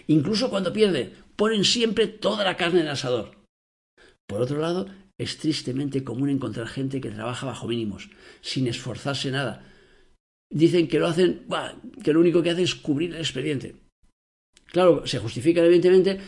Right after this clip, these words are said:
argumentando que cobran poco, o, o que no les, eh, no, no les tienen en la estima necesaria, o sea, esas personas carecen de pasión. El tránsito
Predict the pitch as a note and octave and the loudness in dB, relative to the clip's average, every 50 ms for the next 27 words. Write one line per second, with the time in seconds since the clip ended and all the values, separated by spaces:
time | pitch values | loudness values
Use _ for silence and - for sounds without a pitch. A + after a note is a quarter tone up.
0 | - - - D3 - C#3 C#3 C3 A#2+ A#2+ C#3+ C3+ C#3+ D#3 C#3 C3+ C3 C3 A2 G#2 | -18 -10 -8 -4 -2 0 0 0 0 -2 -2 -2 -2 -2 -2 -4 -6 -6 -8 -8
1 | G2 G2 - F3 F#3+ E3+ D#3 D3+ D3 D3+ - - - - - - _ _ - C3+ | -8 -2 2 2 2 4 2 0 -2 -4 -6 -12 -20 -20 -20 -20 _ _ -8 -6
2 | C#3 C#3+ C3+ C3 C3 - C#3+ D3+ - - C#3+ C#3 C#3+ D#3 D3+ D3+ D3+ D3+ D3 C#3 | -6 -4 -4 -4 -4 -4 -4 -4 -4 -4 -4 -2 0 0 2 2 2 2 0 0
3 | C#3 C3 - - - B2+ B2+ C#3 D3+ C3 B2+ - D3+ D#3 D3 C3+ B2+ - - - | -2 -4 -4 -6 -8 -6 -6 -6 -6 -6 -4 -2 -2 0 0 -2 -4 -4 -2 0
4 | D3+ C#3+ C#3 B2+ B2+ A#2+ A#2+ A#2+ - - C3+ B2 B2 - - - C#3 C3 A#2+ A2 | 0 0 2 0 -2 -2 -4 -4 -4 -4 -4 -4 -6 -6 -6 -4 -4 -2 -2 -4
5 | A2 G2+ G2 - - F#3 G#3+ G3+ F3 D#3+ D#3+ D#3 - - - - - E3 E3+ F3+ | -6 -8 -10 -6 -2 0 4 4 4 4 4 0 -4 -12 -14 -10 -8 -6 -6 -8
6 | - - _ - C#3 C3+ F3+ E3 - - B2+ - - C3 D3 D3 C3+ - - - | -10 -12 _ -14 -12 -12 -10 -10 -10 -10 -10 -10 -8 -8 -8 -8 -10 -12 -16 -20
7 | _ _ _ _ _ - A2+ G#2+ A#2 - C3 B2+ B2 A#2+ - G#2+ - - B2 A2 | _ _ _ _ _ -12 -10 -8 -8 -8 -8 -8 -8 -8 -10 -10 -8 -8 -8 -8
8 | - - - _ _ _ _ _ _ _ _ _ _ _ _ _ _ _ _ _ | -10 -14 -20 _ _ _ _ _ _ _ _ _ _ _ _ _ _ _ _ _
9 | _ _ _ _ _ _ _ _ _ _ _ _ _ _ _ - - C3 C3+ D#3+ | _ _ _ _ _ _ _ _ _ _ _ _ _ _ _ -12 -10 -6 -4 -2
10 | E3 G3 G3 G3 F3+ - C3 G2+ - | -2 0 0 0 -2 -2 -4 -6 -10